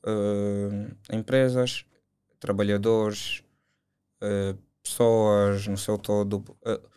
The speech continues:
contratem especialista para resolverem os seus assuntos laborais. Não tentam por si só resolver os vossos assuntos laborais, porque não vão, não vão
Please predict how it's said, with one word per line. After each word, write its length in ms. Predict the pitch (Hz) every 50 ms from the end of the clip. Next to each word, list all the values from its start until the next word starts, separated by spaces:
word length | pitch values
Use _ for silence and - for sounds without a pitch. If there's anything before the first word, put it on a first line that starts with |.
| _ _ _ _ _ _
contratem 840 | - 127 120 123 123 131 127 127 127 127 - 127 127 123 123 127 135 - - - - - - - - _ _ _ _ _ _ _ _ _ _ _ _ _ _ _
especialista 800 | - - - - - - - 101 98 101 107 104 98 - - 104
para 220 | - 104 101 101
resolverem 460 | 98 101 101 95 98 98 104 107 107
os 60 | 101 -
seus 160 | - 104 101
assuntos 300 | 101 - 107 98 - -
laborais. 540 | 95 95 92 95 98 95 98 101 - - - _ _ _ _ _ _ _ _ _ _
Não 200 | - 117 120 123
tentam 580 | 127 123 - 117 117 117 117 104 - 117 113 110
por 200 | 107 - 104 98
si 140 | - - 110
só 340 | - - - 104 104 104 101
resolver 380 | - - 101 95 98 98 107
os 100 | 104 101
vossos 320 | 98 104 101 - - - -
assuntos 240 | - 107 101 - -
laborais, 420 | 95 95 92 95 92 92 92 -
porque 260 | - - - - -
não 120 | 110 113 117
vão, 320 | 113 113 113 113 113 - - -
não 220 | 120 120 127 131
vão 380 | 120 117 120 117 117 113 113